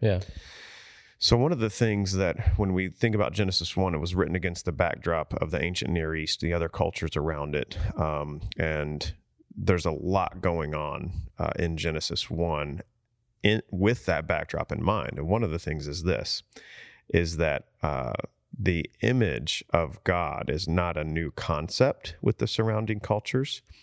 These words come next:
Speaker 2: um, but it's presented in Genesis one as a completely subversive idea to the surrounding religions, because the surrounding religions around Israel at the time,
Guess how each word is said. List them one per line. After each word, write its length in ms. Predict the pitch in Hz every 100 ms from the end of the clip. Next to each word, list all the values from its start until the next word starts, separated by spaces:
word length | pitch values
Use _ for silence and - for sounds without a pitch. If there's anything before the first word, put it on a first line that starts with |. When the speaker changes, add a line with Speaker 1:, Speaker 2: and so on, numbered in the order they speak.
| - - - _
Speaker 2:
um, 480 | - 80 76 73 76 - -
but 220 | 98 95 87
it's 120 | -
presented 720 | - - 87 95 92 85 78
in 100 | 80
Genesis 420 | - 78 - -
one 180 | 82 78
as 120 | 76
a 80 | 73
completely 1000 | - - - - 98 98 - 80 76 78 _ _ -
subversive 840 | - 78 82 80 85 - 78 76
idea 580 | 78 76 76 85 - -
to 100 | -
the 100 | -
surrounding 560 | - - 76 147 71 71
religions, 560 | 73 71 - - - -
because 540 | 87 - 78 76 - - - - -
the 100 | 101
surrounding 480 | - 85 98 107 92
religions 720 | 78 82 95 78 71 69 - -
around 320 | 80 76 73
Israel 280 | 95 85 73
at 60 | 73
the 60 |
time, 440 | - 90 82 73